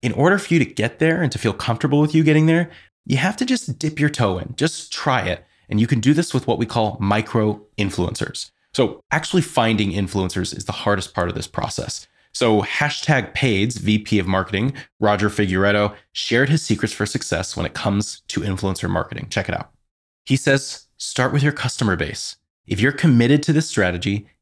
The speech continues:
it might even be worth asking for your customers' Instagram handles or Twitter handles somewhere in your flow. Because the best partnerships happen with people who already love your brand,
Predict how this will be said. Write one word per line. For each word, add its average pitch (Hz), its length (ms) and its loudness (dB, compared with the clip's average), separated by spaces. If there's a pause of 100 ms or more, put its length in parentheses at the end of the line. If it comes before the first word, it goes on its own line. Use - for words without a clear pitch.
(160)
it - 140 -4
might 117 300 0
even 123 220 2
be 107 120 4
worth 104 340 2
asking 131 520 0
for 127 100 -2
your 92 120 2
customers' - 600 -2
Instagram 120 500 0
handles 123 360 2
or 95 80 0
Twitter 110 280 0
handles 123 380 0 (180)
somewhere 120 540 2
in 107 160 2
your 95 140 2
flow. - 400 -4 (280)
Because 127 180 2
the 107 60 2
best 135 260 0
partnerships - 760 0
happen 131 260 2
with 165 140 4
people 165 220 4
who 143 220 4
already 127 420 4
love 113 200 4
your 107 120 4
brand, 101 400 2